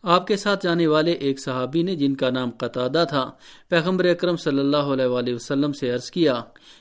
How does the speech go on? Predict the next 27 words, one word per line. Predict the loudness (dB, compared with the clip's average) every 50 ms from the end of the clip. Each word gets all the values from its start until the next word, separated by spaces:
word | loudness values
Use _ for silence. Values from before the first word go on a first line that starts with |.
| _ -8
"یا | -2 0 2 2 2
رسول | 2 0 -2 -2 0 2
اللہ، | 2 2 0 -2 -4 -6 -12 -20 -20 -20 -12 -6
اب | -4 -2 0 2
جب | 2 2 2 2
کہ | 0
دشمن | 0 0 0 -2 -2 -4 -4 -4
فرار | -2 -2 0 2 2 0 0 -4
ہو | -8
چکے | -8 -8 -6 -2 -2 -2
ہیں، | 0 0 -4 -4 -6 -12 _ -20 -20 -20 -20 -10 -6
اگر | -2 2 4 4 4 2
آپ | 2 0 0 0 -2
اجازت | -6 -6 -4 -2 0 0 2 0 0 -2 -4
فرمائیں | -4 0 2 2 2 2 0 -4 -8 -18 -20 -20 -10 _
تو | 2 2 4
موقع | 4 2 2 2 0 0
سے | 0 0 -2
فائدہ | -2 0 2 2 2 4 4
اٹھاتے | 2 2 0 0 -2 -2 -2 0 0 0
ہوئے | 0 2 0 0 0
گھڑ | -2 -2 -2 -2 -2
سواری | -2 -2 0 0 2 2 0 -2
کا | -2 -2 -2
مقابلہ | -2 -4 -4 -2 -2 0 0 0 -2
کرتے | -2 -2 -2 -4 -2 -2 -4 -4
ہیں۔" | -2 -4 -6